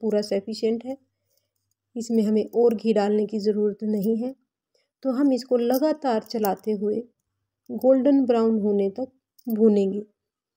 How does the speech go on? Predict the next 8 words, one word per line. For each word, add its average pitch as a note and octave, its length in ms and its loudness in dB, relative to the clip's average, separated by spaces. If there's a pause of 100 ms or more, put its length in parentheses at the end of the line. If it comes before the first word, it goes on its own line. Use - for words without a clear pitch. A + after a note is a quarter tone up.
(500)
इस D4+ 200 -2
आटे C#4 340 2
का B3+ 180 0
कलर A#3 380 0 (600)
आटे C4 400 -2
की C#4 180 -4
तरह A#3 240 0
से, A#3+ 200 -6